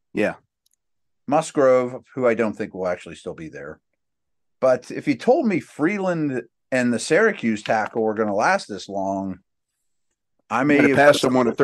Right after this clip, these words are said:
Speaker 2: first
Speaker 1: thirty-two.
Speaker 2: round.
Speaker 1: Yeah.
Speaker 2: Yeah, right, right, right. You know, so double down on tackles. Is that an awful
Speaker 1: <laughs>
Speaker 2: idea? I mean, uh, I, I think one of the, one of the corners is probably the pick, though.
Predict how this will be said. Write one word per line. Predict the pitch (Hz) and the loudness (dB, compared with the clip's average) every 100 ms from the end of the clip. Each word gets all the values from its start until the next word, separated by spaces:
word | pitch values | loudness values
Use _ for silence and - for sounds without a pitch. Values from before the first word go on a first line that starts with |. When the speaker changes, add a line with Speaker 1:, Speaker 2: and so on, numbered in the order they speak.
| 123 | 2
Speaker 2:
first | 107 | 2
Speaker 1:
thirty-two. | 143 156 95 | 4 4 4
Speaker 2:
round. | 87 - _ - | 0 -6 _ -4
Speaker 1:
Yeah. | 113 127 156 | 2 6 6
Speaker 2:
Yeah, | 175 139 131 | 6 4 2
right, | 175 123 | 2 4
right, | 131 | 2
right. | 131 160 127 - _ _ _ | 4 2 0 -6 _ _ _
You | 120 | -10
know, | 113 113 | -8 -6
so | - 131 123 117 - _ _ _ _ _ _ - _ _ _ _ 143 | 2 2 2 -2 -10 _ _ _ _ _ _ -20 _ _ _ _ 0
double | 147 165 | 2 4
down | 139 151 170 | 4 4 2
on | 151 | 0
tackles. | - 143 175 214 202 | 0 -2 -2 -6 -8
Is | 127 | -4
that | 143 143 | -2 -2
an | 139 | -4
awful | 147 170 165 | -2 0 2
Speaker 1:
<laughs> | 160 | 2
Speaker 2:
idea? | 151 151 - 226 - - - - | 2 0 -2 -2 -4 -6 -10 -10
I | 127 | -8
mean, | 123 120 - _ _ _ _ - | -8 -8 -14 _ _ _ _ -18
uh, | 95 95 101 95 71 - _ _ _ 76 _ - - | -16 -14 -18 -20 -20 -20 _ _ _ _ _ -20 -14
I, | - 131 | -6 -4
I | 160 | -2
think | 165 139 | -2 -4
one | 131 135 123 | 0 0 0
of | 117 | -4
the, | 123 | -4
one | 123 120 | -2 -2
of | |
the | 107 | -4
corners | 120 117 107 98 | -4 -4 -4 -8
is | 90 - | -16 -8
probably | 101 92 90 | -6 -6 -10
the | 85 | -12
pick, | 87 80 | -14 -14
though. | 65 60 - | -18 -20 -20